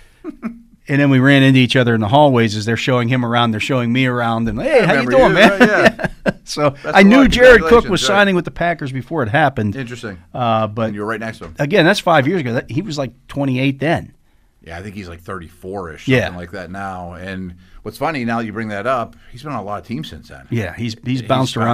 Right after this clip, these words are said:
Speaker 1: bounced
Speaker 2: a
Speaker 1: around
Speaker 2: bit.
Speaker 1: quite a bit, and, you know, we've seen it again.
Speaker 2: Yeah. Uh, twenty-four, you have O J Howard of Tampa Bay.
Speaker 1: I just really liked him, and, uh,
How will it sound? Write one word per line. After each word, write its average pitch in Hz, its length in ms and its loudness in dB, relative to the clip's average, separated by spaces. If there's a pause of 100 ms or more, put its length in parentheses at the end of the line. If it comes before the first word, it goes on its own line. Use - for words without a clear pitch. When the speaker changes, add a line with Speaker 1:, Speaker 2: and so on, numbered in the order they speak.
Speaker 1:
bounced 101 80 -4
Speaker 2:
a 104 60 -8
Speaker 1:
around 90 120 -8
Speaker 2:
bit. 90 60 -16
Speaker 1:
quite 104 180 -10
a 90 60 -12
bit, 90 260 -12
and, 80 200 -18 (180)
you 101 60 -14
know, 82 200 -16
we've 85 140 -20
seen 107 180 -12
it 85 100 -16
again. 82 340 -16 (280)
Speaker 2:
Yeah. 101 280 -14 (440)
Uh, 131 300 2
twenty-four, 190 560 0
you 135 100 4
have 123 140 2
O 139 140 4
J 131 200 0
Howard 117 500 -2
of 104 140 -10
Tampa 123 320 -8
Bay. 98 460 -8 (200)
Speaker 1:
I 285 120 -10
just 254 160 -8
really 151 300 -2
liked 113 400 -6
him, 98 460 -12
and, 117 400 -10
uh, 104 560 -20